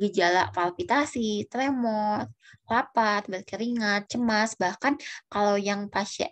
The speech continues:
yang udah sampai berat, yang kurang dari lima puluh miligram per D L, dia itu bisa sampai ke, eh, perubahan emosional, kesulitan berpikir, kebingungan, peri-, perubahan perilaku. Kenapa? Karena nggak ada energi, nggak ada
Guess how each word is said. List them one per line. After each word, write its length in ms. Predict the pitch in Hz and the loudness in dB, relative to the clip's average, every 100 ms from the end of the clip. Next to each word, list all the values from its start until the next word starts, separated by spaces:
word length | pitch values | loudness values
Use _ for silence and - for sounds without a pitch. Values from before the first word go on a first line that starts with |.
| - | 0
yang 240 | 208 202 | 0 0
udah 160 | 196 190 | -2 0
sampai 320 | 202 190 202 | -2 0 2
berat, 320 | 220 277 247 | 4 4 4
yang 160 | 196 202 | 0 0
kurang 320 | 208 196 196 | -2 0 -2
dari 240 | 185 190 | -4 -4
lima 160 | 190 196 | -4 -6
puluh 160 | - | -6
miligram 480 | 202 190 180 185 185 185 | -4 -4 -2 -2 -2 -4
per 80 | - | 0
D 160 | 220 294 | 2 2
L, 160 | 202 214 - - - - | 2 0 0 -10 -12 -4
dia 180 | 208 185 | 0 2
itu 240 | 180 214 294 | 0 -2 0
bisa 400 | 240 220 262 269 | 0 0 -2 -2
sampai 400 | 220 202 220 240 | -4 -2 -2 0
ke, 160 | - - - _ - - - - | 0 -2 -6 _ -18 -18 -20 -4
eh, 480 | 196 208 202 202 202 202 _ _ _ _ _ - | 0 2 2 2 0 -2 _ _ _ _ _ 0
perubahan 480 | 226 226 202 202 | 2 4 4 2
emosional, 720 | 196 196 208 311 311 254 233 262 - - _ | -2 -6 -2 2 4 4 2 -2 -10 -20 _
kesulitan 880 | 247 240 247 220 208 202 196 196 190 | 0 2 2 0 -2 -6 -6 -8 -6
berpikir, 640 | 196 - 294 - 226 214 | -4 0 0 2 2 2
kebingungan, 800 | - 185 196 208 294 285 233 233 | 0 -2 -2 2 4 4 4 0
peri-, 400 | - 208 202 - - _ | -2 -2 -2 -4 -12 _
perubahan 480 | - 220 214 196 196 | 2 4 4 2 -2
perilaku. 480 | 196 190 208 269 247 | -6 -2 0 0 0
Kenapa? 400 | 208 240 302 233 | 0 0 0 0
Karena 320 | 220 214 302 349 - - - | 0 2 0 -2 -12 -16 -4
nggak 220 | 226 240 - | 0 2 2
ada 280 | 208 202 214 | 0 0 0
energi, 560 | 214 220 285 247 240 | -2 -4 -4 -4 -4
nggak 200 | 208 196 - | 0 0 0
ada 220 | 196 226 | -2 -2